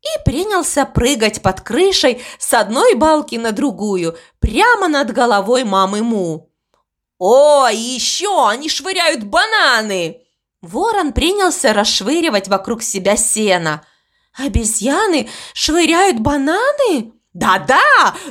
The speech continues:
друг в друга и в слонов!» закричал ворон и стал бросать сено в маму Му. «Обезьяны швыряют бананы в слонов?»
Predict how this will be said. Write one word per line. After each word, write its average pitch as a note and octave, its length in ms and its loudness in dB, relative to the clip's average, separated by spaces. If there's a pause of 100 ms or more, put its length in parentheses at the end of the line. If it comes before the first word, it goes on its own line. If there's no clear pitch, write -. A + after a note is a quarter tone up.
друг A#3 340 -4
в G3 120 -12
друга F4 560 2 (140)
и - 180 -2
в - 60 -8
слонов!» C#4+ 800 0 (200)
закричал A3 680 -2
ворон E4+ 480 2 (260)
и C#5+ 180 -2
стал C#4 460 0
бросать A3 540 -2
сено C#4 580 -2 (140)
в G3 120 -6
маму A3 420 2
Му. G3+ 500 -2 (360)
«Обезьяны C#4 840 -2
швыряют C#4 680 2
бананы B3+ 600 -2
в A4 60 -8
слонов?» A4+ 840 2